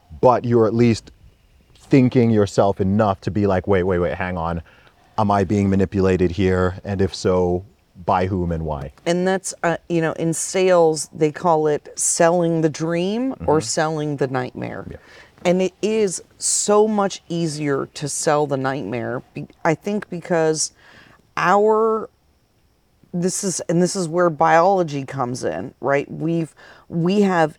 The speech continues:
Speaker 2: evolved so far from, you know, caveman days,
Speaker 1: Mm-hmm.
Speaker 2: if you will, that now that, that limbic system, right? The, the, the, the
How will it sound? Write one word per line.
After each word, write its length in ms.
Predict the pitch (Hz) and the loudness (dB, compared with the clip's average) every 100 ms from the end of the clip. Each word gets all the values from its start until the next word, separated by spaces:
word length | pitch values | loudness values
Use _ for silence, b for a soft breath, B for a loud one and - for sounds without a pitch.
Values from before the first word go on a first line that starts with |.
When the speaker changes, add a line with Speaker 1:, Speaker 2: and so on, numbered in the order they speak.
| - | -4
Speaker 2:
evolved 880 | 170 156 131 185 226 202 147 135 - - | -2 0 4 4 4 2 2 0 -8 -6
so 420 | - - 226 269 | -2 4 4 4
far 720 | - - 202 185 139 117 78 - b b _ | 0 2 4 4 2 0 -6 -10 b b _
from, 760 | - - 175 160 160 156 156 - - _ _ _ _ 185 | -10 0 2 4 2 0 -4 -10 -20 _ _ _ _ 0
you 140 | 170 | 0
know, 200 | 139 - _ | 0 -4 _
caveman 840 | - 214 208 202 170 165 131 127 123 | -6 -2 0 0 -2 -4 -4 -8 -4
days, 520 | 123 113 113 151 98 | -4 -4 -6 -8 -8
Speaker 1:
Mm-hmm. 100 | 120 - | -8 -6
Speaker 2:
if 240 | 139 - | -6 -6
you 160 | 147 139 | -6 -2
will, 440 | 131 127 123 - B B B - | 0 2 0 -2 B B B -2
that 200 | 170 - | -2 0
now 760 | 175 185 233 175 151 147 151 b b b | -2 0 0 2 4 2 0 b b b
that, 300 | - 170 143 _ | 0 2 0 _
that 280 | 165 160 - | 0 0 0
limbic 680 | 131 170 185 214 233 214 - | -4 0 2 4 4 0 0
system, 840 | - - 143 - 143 131 156 196 - | -6 -2 -2 0 2 2 0 -6 -4
right? 400 | 160 156 190 185 | 2 4 2 -2
The, 380 | 160 156 151 143 - | 0 2 4 2 0
the, 380 | 151 143 139 - - | 2 4 4 2 -4
the, 160 | 143 - 170 | -6 -6 -10
the 380 | 143 139 110 | -2 0 0